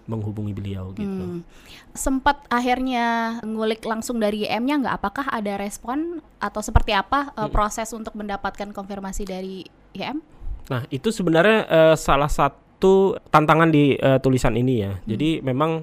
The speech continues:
Speaker 1: saya akui nggak, gua akuin nggak dapat konfirmasi dari
Speaker 2: Hmm.
Speaker 1: beliau. Kita udah coba kontak Yus Mansur, eh, via WhatsApp, telepon,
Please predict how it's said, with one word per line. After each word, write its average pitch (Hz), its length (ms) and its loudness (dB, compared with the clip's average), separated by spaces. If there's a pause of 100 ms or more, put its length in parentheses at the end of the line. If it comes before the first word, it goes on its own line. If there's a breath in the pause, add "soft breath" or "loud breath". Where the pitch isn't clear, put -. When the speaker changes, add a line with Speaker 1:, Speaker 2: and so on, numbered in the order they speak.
(220)
Speaker 1:
saya 120 160 2
akui 135 240 0
nggak, 131 320 2
gua 127 320 2 (240)
akuin 147 320 0
nggak 120 240 2
dapat - 160 -6
konfirmasi 123 640 0
dari 120 240 2
Speaker 2:
Hmm. 104 80 -4
Speaker 1:
beliau. 107 260 -2 (540 soft breath)
Kita 165 240 2
udah 180 140 6
coba 156 260 8
kontak 151 480 8
Yus 135 160 4
Mansur, 156 560 2 (160)
eh, 120 240 -2
via 120 160 0
WhatsApp, 143 480 2
telepon, 143 640 2